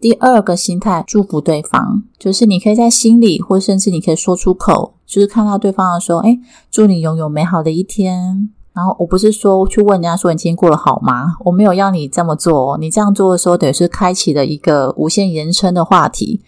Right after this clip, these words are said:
而且这个可能会成为一个论文，就是对方可能会给你很多申论题，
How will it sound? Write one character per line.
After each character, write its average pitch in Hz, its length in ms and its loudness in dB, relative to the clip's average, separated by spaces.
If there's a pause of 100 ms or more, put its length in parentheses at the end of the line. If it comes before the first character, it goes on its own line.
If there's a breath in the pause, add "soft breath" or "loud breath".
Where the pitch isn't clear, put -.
而 170 80 2
且 170 180 0
这 185 140 0
个 170 120 0
可 165 180 -2
能 143 100 -4
会 175 120 2
成 170 240 -2
为 147 140 -6
一 151 40 -10
个 151 120 -2
论 156 300 0
文， - 240 -4
就 170 100 -2
是 170 80 -2
对 180 140 2
方 170 200 -2
可 - 140 -4
能 135 100 2
会 165 140 2
给 165 160 -6
你 147 160 -4
很 165 180 -2
多 143 240 -2
申 160 240 -2
论 170 220 -2
题， - 320 -8